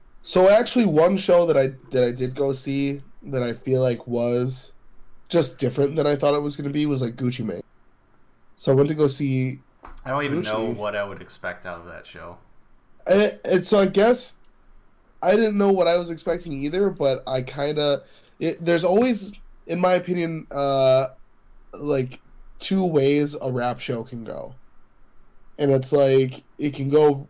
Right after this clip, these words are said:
Speaker 1: really well, and they can play the, like, all the songs you wanna hear and everything, and it's,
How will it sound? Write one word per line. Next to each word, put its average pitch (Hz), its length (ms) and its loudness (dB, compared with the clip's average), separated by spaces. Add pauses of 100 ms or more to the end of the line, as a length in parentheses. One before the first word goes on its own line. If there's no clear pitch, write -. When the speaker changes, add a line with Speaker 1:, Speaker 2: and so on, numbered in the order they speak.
(120)
Speaker 1:
really 226 360 2
well, 180 440 4
and 143 120 0
they 135 80 0
can 127 160 -10
play 135 520 0 (420)
the, 123 200 -8 (100)
like, 123 180 -14
all 180 160 0
the 165 60 -4
songs 156 340 0
you 143 80 -2
wanna 131 120 -2
hear 139 680 4 (340)
and 135 100 -6
everything, 135 440 -2
and 120 80 -2
it's, - 260 -10